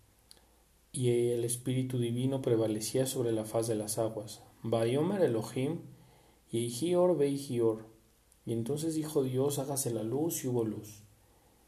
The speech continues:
Vayar Elohim et haor kitov vaidabel Elohim. Y vio Dios que la luz era algo bueno, y distinguió Dios ben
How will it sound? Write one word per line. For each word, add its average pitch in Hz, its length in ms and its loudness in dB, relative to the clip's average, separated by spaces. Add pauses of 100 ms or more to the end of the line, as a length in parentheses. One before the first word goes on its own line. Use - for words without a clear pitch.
(280)
Vayar 117 380 4
Elohim 147 640 0
et 143 180 -2 (140)
haor 123 320 2
kitov - 500 0
vaidabel 117 640 2
Elohim. 113 580 -2 (1080)
Y 113 80 0
vio 131 260 2
Dios 131 560 0
que 120 160 -2
la 113 100 2
luz 127 440 0
era 120 160 2
algo 120 180 0
bueno, 135 560 -2
y 135 80 -10
distinguió 120 680 0
Dios 120 500 -2 (1040)
ben 117 320 4